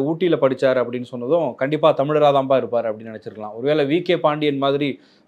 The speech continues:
குஜராத்லயும் வந்து நம்ம தமிழ்நாட்டை சேர்ந்த ஒருத்தர் இருக்காரு அப்படின்னு நினைச்சு நம்ம ஆச்சரியத்தோட பார்த்தோம்னா, actually அவர் பிறந்த ஊர் வந்து கேரளா, கேரளாவை சேர்ந்தவர் தான்.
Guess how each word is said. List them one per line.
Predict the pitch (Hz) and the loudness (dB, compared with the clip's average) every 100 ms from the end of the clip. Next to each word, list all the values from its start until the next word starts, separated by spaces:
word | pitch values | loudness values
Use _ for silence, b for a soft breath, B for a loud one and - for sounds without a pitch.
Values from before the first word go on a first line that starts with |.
| 120 | -4
குஜராத்லயும் | 143 202 185 185 196 | 4 6 6 4 -2
வந்து | 180 175 | -2 -2
நம்ம | 165 147 | -2 0
தமிழ்நாட்டை | 143 156 160 147 | 0 2 0 0
சேர்ந்த | 143 131 131 | 0 0 2
ஒருத்தர் | 123 123 120 | 0 -2 -4
இருக்காரு | 120 139 123 117 - _ | -2 2 2 2 -4 _
அப்படின்னு | 113 120 123 | -8 -6 -6
நினைச்சு | 117 113 139 | -8 -4 -4
நம்ம | 120 113 117 | -4 -4 -6
ஆச்சரியத்தோட | 127 123 123 120 | -6 -8 -6 -4
பார்த்தோம்னா, | 113 104 113 147 - b b - | -4 -6 -4 -4 -4 b b -10
actually | 127 - 165 | -8 2 6
அவர் | 151 135 | 6 4
பிறந்த | 139 143 160 139 | 0 2 4 4
ஊர் | 139 | 2
வந்து | 131 131 160 | 0 -2 0
கேரளா, | 135 135 127 120 _ - | 2 4 2 0 _ -2
கேரளாவை | 139 147 143 123 | 2 4 4 2
சேர்ந்தவர் | 123 117 113 107 | -4 -6 -6 -4
தான். | 123 214 | -2 -4